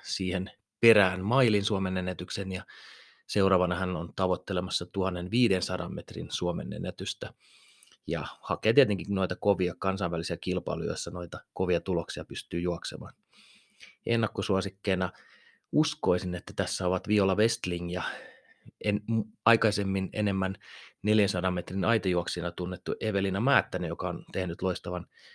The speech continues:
lajivaihdon ja juossut jo kaksi nolla kuusi seitsemänkymmentäkahdeksan, ja siinä nähdään varmasti hieno, hieno taistelu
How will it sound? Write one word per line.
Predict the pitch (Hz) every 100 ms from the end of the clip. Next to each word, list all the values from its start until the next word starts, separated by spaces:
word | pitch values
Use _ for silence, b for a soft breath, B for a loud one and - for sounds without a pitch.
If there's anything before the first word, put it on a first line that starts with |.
| B B -
lajivaihdon | 92 98 107 92 98 110 95 87 85
ja | 85
juossut | 85 92 - - 82
jo |
kaksi | - 101 - 85
nolla | 87 82 -
kuusi | 95 95 90
seitsemänkymmentäkahdeksan, | 87 92 - 87 - 95 - - 110 104 87 - -
ja | - - _ B B B B B B B B _ _ _ -
siinä | - 87 87
nähdään | 87 87 87
varmasti | 90 87 - - - B B B -
hieno, | 90 87 85 -
hieno | 117 90
taistelu | 98 92 - 82 82